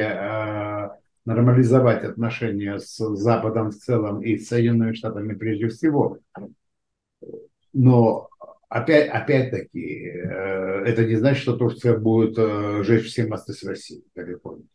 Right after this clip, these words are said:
далеко не значит. Это видно было по заявлениям Эрдогана, который говорил неоднократно, что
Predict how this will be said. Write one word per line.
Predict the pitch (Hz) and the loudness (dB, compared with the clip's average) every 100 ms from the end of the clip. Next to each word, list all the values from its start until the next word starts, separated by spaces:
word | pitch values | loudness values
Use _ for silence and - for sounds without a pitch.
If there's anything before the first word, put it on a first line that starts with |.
| _ | _
далеко | 95 101 95 - | -12 -10 -10 -12
не | 90 92 | -18 -12
значит. | 120 127 - 101 | -8 -6 -6 -6
Это | 101 | -4
видно | 107 107 104 | -2 -2 -4
было | 107 104 | -4 -4
по | 101 101 | -6 -6
заявлениям | 107 101 104 98 98 101 | -4 -4 -4 -4 -6 -6
Эрдогана, | 95 117 147 170 | -6 -4 -2 -2
который | 127 107 104 101 | -2 -4 -4 -4
говорил | 107 110 110 | -2 0 0
неоднократно, | 107 95 104 113 123 120 113 | -2 -6 -6 -6 -4 -6 -10
что | - 98 | -10 -10